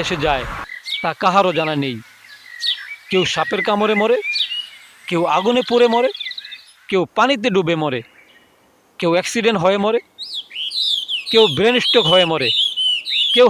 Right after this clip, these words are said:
হার্ট অ্যাটাক হয়ে মরে, কেউ ঘুমের ঘোরে মরে যায়।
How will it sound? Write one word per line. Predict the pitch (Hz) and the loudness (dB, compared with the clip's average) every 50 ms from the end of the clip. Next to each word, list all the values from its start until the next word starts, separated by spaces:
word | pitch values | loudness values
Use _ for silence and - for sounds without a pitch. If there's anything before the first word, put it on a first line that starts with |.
| 156 147 | 6 6
হার্ট | 170 202 214 - | 4 4 4 2
অ্যাটাক | 233 190 214 233 160 139 | 0 0 0 -2 0 2
হয়ে | 165 180 180 160 | 0 2 2 0
মরে, | 156 147 127 113 - _ _ - - - - - - - _ - - - - - | 0 -2 -4 -6 -8 _ _ -20 -20 -20 -20 -20 -20 -20 _ -14 -14 -8 0 4
কেউ | 254 254 247 180 123 | 6 6 6 4 2
ঘুমের | 143 180 220 254 240 208 | 0 2 4 4 4 4
ঘোরে | 226 208 202 185 | 4 4 2 2
মরে | 185 180 175 143 160 | 2 0 0 0 0
যায়। | 147 131 117 | -2 -2 -4